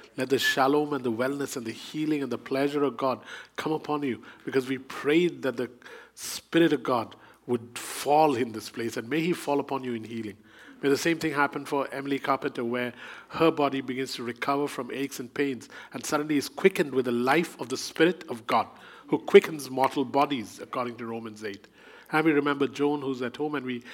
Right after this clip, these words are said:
thank you, Father, that that song says that, um, um, "My lungs will inhale breath and express praise." So, Father, we bring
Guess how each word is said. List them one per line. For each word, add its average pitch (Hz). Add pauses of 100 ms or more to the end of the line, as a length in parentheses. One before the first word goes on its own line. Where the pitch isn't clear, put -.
(160)
thank 160
you, 175
Father, 120
that 120
that -
song 156
says 139 (280)
that, 143 (640)
um, 139 (580)
um, 127 (380)
"My 147
lungs 156
will 139 (1080)
inhale 160
breath 143
and 135
express -
praise." 107 (420)
So, -
Father, 165
we 165
bring 160